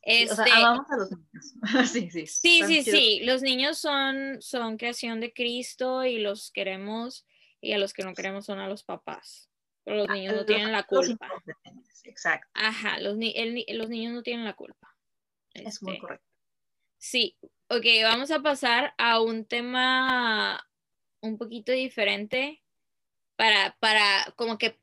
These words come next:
Speaker 2: plantarnos en la actualidad y algo como que un chisme que está como que ahorita es, es el caso este de, ¿cómo se llama? Harming,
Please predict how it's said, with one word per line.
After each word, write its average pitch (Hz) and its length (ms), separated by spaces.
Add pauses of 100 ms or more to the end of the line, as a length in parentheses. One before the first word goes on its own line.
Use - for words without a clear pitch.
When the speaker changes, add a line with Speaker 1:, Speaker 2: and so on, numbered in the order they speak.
Speaker 2:
plantarnos 214 720
en 240 80
la 233 80
actualidad 202 720
y 214 200
algo 202 500
como 214 280
que 190 280
un 202 220
chisme 226 600
que 208 100
está 185 440
como 208 300
que 180 320
ahorita 202 840 (540)
es, 208 580
es 202 340
el 214 200
caso 214 360
este 220 260
de, 226 260
¿cómo 202 240
se 220 120
llama? 220 560
Harming, 202 920